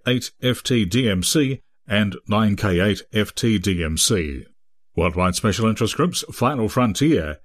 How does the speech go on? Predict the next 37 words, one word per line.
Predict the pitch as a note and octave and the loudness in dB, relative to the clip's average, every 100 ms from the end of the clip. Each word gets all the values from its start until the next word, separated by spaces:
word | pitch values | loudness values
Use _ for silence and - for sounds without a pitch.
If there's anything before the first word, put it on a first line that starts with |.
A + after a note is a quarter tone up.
| _ _ _ | _ _ _
am | - C3 A#2 | 0 0 2
one | G#2 D3 | 0 0
sat | - F#2 F2 | 0 0 0
International | F#2+ G2+ A2+ A2+ - G2 | -2 0 0 0 0 0
Award. | F2+ G#2+ G#2+ D2 D#2 _ _ _ _ | 2 2 0 -2 -10 _ _ _ _
From | - B2 | -2 0
September | - G#2+ G#3 E3+ A#2+ | 0 0 2 0 0
thirteen | D#3 B2+ B2+ G#2+ | -2 0 0 0
to | |
nineteen, | G2+ G#2+ G2 B2 G2 F2+ - _ - | 0 2 2 2 2 0 -4 _ -4
am | A#2+ D3 A2+ | -2 0 2
one | A#2+ A2 | 2 2
sat | - F#2+ F#2 - | 0 0 -2 -2
will | A2+ G2+ | -2 0
be | F2+ F2+ - | 0 0 0
active | B2+ - F#2 | -2 0 -2
on | F2+ F#2+ F#2 | 0 2 2
the | F#2+ G#2+ | 2 0
amateur | A2 G#2+ F2 | -2 0 0
radio | E2 A#2 B2 F2 E2+ | 0 0 0 0 0
satellites | - B2+ G2+ D#2 F#2+ - - _ | 0 0 0 0 -2 -4 -10 _
from | - A#2 B2 | -2 -2 0
a | F#2+ | 0
number | B2+ F#3 | 2 2
of | A2 F2 | 0 -2
locations | D#2+ D#2 F2+ E2+ A#2 F#2+ E2+ | -6 -4 -2 0 0 0 0
in | D#2 | 0
Spain, | - - C#3 F#2+ A2 - _ - | 0 0 0 0 -4 -8 _ -8
and | F2 F2+ | -4 -2
diplomas | F2 C#3 F3 G#2 E2+ G2 | 0 2 2 2 0 0
will | F#2 | 0
be | F#2+ | 2
available | F#2+ F2+ E2 F2 G#2 | 0 0 0 0 0
for | A2 G#2+ | 0 0
contacting | - B2+ A2 G2+ E2+ F2 F2 | 0 -2 0 0 -2 -2 0
the | F2 | 0
stations. | - C3 F#2+ D2+ D2 - | 2 0 -2 -6 -8 -12